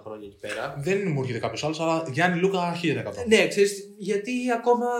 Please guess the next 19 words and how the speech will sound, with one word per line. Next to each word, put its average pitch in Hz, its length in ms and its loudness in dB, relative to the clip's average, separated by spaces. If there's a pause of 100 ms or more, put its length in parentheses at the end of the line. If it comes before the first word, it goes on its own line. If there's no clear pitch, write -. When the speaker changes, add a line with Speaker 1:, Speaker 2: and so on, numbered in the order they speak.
(200)
Speaker 1:
αυτοί 180 240 -4
έχουν 220 160 0
κάνει 220 160 0
τον 208 140 -2
μπαμ, 180 240 4
ρε 131 60 -2
παιδί 131 140 -2
μου. 156 80 -2
Εγώ 185 600 2
κρατάω 175 280 2
και 180 80 -2
μια 160 140 2
πισινή 160 260 -4
για 156 120 2
τον 139 100 0
Jokic, 165 300 -4
απλά 170 220 -2
δεν 165 80 -4
ξέρω 170 240 -6